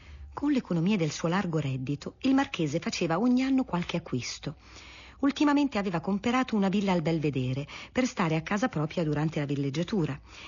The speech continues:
e gli era rimasta tuttavia una sommetta della quale non sapeva che fare.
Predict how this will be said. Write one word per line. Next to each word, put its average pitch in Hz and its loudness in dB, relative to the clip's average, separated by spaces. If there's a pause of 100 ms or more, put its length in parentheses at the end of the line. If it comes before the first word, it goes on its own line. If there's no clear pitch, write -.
(140)
e 285 2
gli 302 0
era 302 4
rimasta 208 2
tuttavia 220 0
una 214 2
sommetta 214 2
della 233 0
quale 156 -2
non 156 2
sapeva 160 0
che - -4
fare. 143 -4